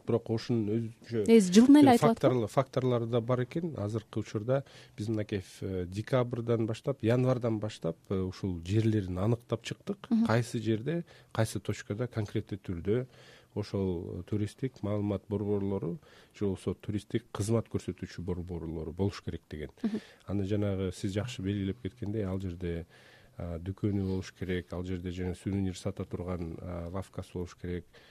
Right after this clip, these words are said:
Speaker 1: анан дааратканалары, ошол мындай жалпы жолунан айтканда кемпинг болуш керек.
Speaker 2: Мгм.
Speaker 1: Анан Ысык көлдүн тегеретеси боюнча мынакей биз, э, Дүйнөлүк банк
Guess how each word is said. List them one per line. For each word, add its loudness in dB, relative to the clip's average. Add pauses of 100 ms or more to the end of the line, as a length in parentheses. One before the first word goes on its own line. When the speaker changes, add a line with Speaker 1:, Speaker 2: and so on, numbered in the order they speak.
(160)
Speaker 1:
анан -4
дааратканалары, -4 (260)
ошол -4
мындай -4
жалпы 0
жолунан -4
айтканда -4
кемпинг 0
болуш -6
керек. -2 (180)
Speaker 2:
Мгм. 2 (120)
Speaker 1:
Анан -2
Ысык -10
көлдүн 2
тегеретеси -2
боюнча -2
мынакей -6
биз, -10
э, -8
Дүйнөлүк -2
банк -6